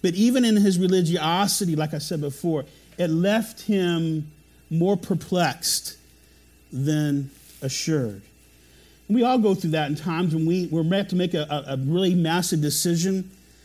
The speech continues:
and we're, like, ninety percent sure that this is the right choice we make. We,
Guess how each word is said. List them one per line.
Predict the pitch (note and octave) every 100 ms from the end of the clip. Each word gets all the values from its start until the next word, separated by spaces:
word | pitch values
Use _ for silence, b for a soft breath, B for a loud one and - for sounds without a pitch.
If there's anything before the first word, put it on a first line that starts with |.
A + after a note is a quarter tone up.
| b b
and | -
we're, | E3
like, | E3 D3+
ninety | E3+ F#3 A3 A3
percent | A3 G3+ A3 D#3+
sure | - G3+ F3+
that | E3 D3
this | G#3 B3 A3
is | F#3+
the | E3+
right | D3+ E3+ G#3 G#3
choice | - A3+ G#3
we | G3+
make. | F#3
We, | F#3+ E3+